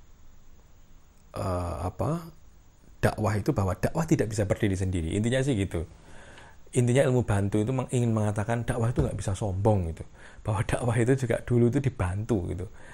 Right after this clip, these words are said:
Eh, ya sosiologi juga untuk melihat bagaimana masyarakatnya itu diperlukan sekali dalam dunia dakwah gitu. Antropologi, membaca karakter orang-orang itu, itu juga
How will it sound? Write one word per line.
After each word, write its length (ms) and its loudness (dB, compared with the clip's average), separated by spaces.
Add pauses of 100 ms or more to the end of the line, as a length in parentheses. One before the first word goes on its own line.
(440)
Eh, 560 0
ya 80 0
sosiologi 560 6
juga 400 4
untuk 160 -2
melihat 480 0
bagaimana 400 0
masyarakatnya 720 -2
itu 80 2
diperlukan 560 2
sekali 240 2
dalam 280 0
dunia 280 -2
dakwah 400 2
gitu. 160 -8 (560)
Antropologi, 880 4
membaca 400 2
karakter 400 0
orang-orang 880 -2
itu, 160 -4
itu 240 2
juga 320 -2